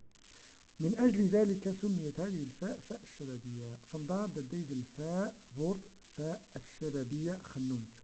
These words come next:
En zoals ik zei, het sebabiyya komt van het woord السبب. En السبب betekent reden. وإذا تأملت هذه الفاء في التراكيب التي معن-، معنا،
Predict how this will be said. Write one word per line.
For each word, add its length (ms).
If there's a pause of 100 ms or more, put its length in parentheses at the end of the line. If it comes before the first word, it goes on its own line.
(460)
En 140
zoals 240
ik 160
zei, 260 (220)
het 120 (100)
sebabiyya 520
komt 300
van 220
het 120
woord 220 (100)
السبب. 480 (300)
En 220
السبب 300 (140)
betekent 400
reden. 420 (1500)
وإذا 360
تأملت 600
هذه 420 (380)
الفاء 540 (180)
في 80
التراكيب 680
التي 500
معن-، 400 (300)
معنا، 680